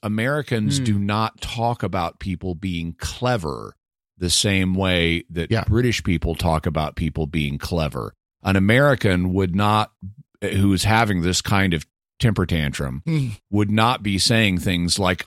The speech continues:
Speaker 1: "I'm clever." They would be saying things like, "I'm
Speaker 2: Yes.
Speaker 1: smart,"
Speaker 3: Yep.
Speaker 1: or "I'm brilliant," or
Speaker 2: Right.
Speaker 1: something, li-, or "I'm a genius," but not,
Speaker 3: Yep.
Speaker 1: "I'm clever."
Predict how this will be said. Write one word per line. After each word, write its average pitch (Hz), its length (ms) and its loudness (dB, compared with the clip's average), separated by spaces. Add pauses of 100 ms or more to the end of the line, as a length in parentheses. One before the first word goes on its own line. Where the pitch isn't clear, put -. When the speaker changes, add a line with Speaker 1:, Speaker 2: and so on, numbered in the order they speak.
(120)
Speaker 1:
"I'm 123 240 2
clever." 117 580 -2 (680)
They 107 120 0
would 104 100 2
be 101 140 2
saying 107 320 2
things 107 260 0
like, 95 240 0
"I'm 107 320 2
Speaker 2:
Yes. 127 200 2
Speaker 1:
smart," 110 480 0 (340)
Speaker 3:
Yep. 90 160 2
Speaker 1:
or 87 320 0 (240)
"I'm 98 240 0
brilliant," 101 640 0
or 110 120 0
Speaker 2:
Right. 113 120 2
Speaker 1:
something, 90 340 0
li-, 82 80 -2
or 90 180 0
"I'm 92 200 4
a 92 80 0
genius," 87 560 0
but - 240 -4
not, 104 300 0
Speaker 3:
Yep. 113 100 2
Speaker 1:
"I'm 87 160 0
clever." 82 760 -4